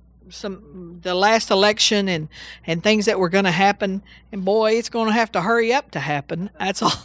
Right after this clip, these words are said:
<laughs> I can say about that. Okay, where am I at?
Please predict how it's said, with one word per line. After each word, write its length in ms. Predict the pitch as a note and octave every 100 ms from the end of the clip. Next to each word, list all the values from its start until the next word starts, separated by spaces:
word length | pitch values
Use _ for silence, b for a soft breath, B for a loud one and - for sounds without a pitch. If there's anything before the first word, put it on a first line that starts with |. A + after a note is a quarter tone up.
| -
<laughs> 180 | - E4+
I 140 | D#4+
can 260 | - A#3+ -
say 320 | - - - - - B B B B
about 560 | G3+ G3 G#3+ - _ -
that. 320 | E4+ E3 - B B B -
Okay, 480 | B3 B3 G#3+ - - _ _ _ -
where 220 | F#3+ B3
am 100 | A3
I 220 | G3 E3+
at? 200 | - -